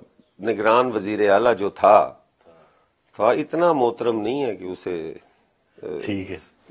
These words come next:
Speaker 1: इतने अलकाबात के साथ
Speaker 2: नहीं,
Speaker 1: बात
Speaker 2: वो जो निगरान वज़ीर आला साहब थे, मोहसिन नकवी साहब, उनको तो जरदारी साहब कहते थे, "ये हमारा बच्चा है।" बहुत सारी जगहों पे भी कहा। और जो पहली मुलाकात हुई, जब दो सियासी जमातें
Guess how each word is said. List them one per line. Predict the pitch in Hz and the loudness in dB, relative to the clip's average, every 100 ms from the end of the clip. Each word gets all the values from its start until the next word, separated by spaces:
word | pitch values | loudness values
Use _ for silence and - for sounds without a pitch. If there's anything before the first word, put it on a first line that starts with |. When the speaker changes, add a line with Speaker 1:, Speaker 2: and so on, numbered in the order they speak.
| _ | _
Speaker 1:
इतने | 95 92 104 | -16 -8 -4
अलकाबात | 98 90 92 87 87 90 - | -2 -4 -6 -4 -2 -4 -8
के | |
साथ | - 87 | -6 -4
Speaker 2:
नहीं, | 147 135 | -4 -2
Speaker 1:
बात | |
Speaker 2:
वो | 135 151 156 143 | 2 4 2 0
जो | 101 120 | -4 -6
निगरान | 113 107 104 113 | -4 0 0 0
वज़ीर | 117 95 101 110 | -4 -4 -2 0
आला | 110 110 107 110 | 2 2 0 -2
साहब | - - 95 101 | -8 -2 -2 -2
थे, | - 98 98 | -6 -6 -6
मोहसिन | 95 98 - 98 | -6 -8 -8 -8
नकवी | 90 117 | -6 -6
साहब, | 107 95 87 - - - _ - | -4 -4 -4 -14 -20 -20 _ -18
उनको | 113 143 | -14 -8
तो | 143 | -4
जरदारी | 117 113 117 120 | -2 2 2 2
साहब | 139 135 | 2 2
कहते | 113 117 117 | 2 0 -2
थे, | 113 | -4
"ये | 117 123 | -4 -2
हमारा | 110 101 104 | -2 -2 -2
बच्चा | 90 90 131 123 | -4 -2 0 2
है।" | 107 101 | 0 -2
बहुत | 92 117 | -2 0
सारी | - 120 | 0 -4
जगहों | 107 107 120 | -4 -2 -2
पे | 120 | -2
भी | 120 117 | -6 -4
कहा। | 113 113 107 - - _ 110 | 0 0 -2 -14 -20 _ 0
और | 123 | 0
जो | 120 | 2
पहली | - 135 160 180 | 2 4 6 4
मुलाकात | 151 135 127 120 120 104 | 6 6 8 8 6 4
हुई, | 110 117 | -2 0
जब | 113 110 95 | 0 0 0
दो | 113 117 113 | 0 0 -2
सियासी | 117 107 - | -2 -2 -4
जमातें | 104 98 98 - 113 | -8 -6 -6 -4 -6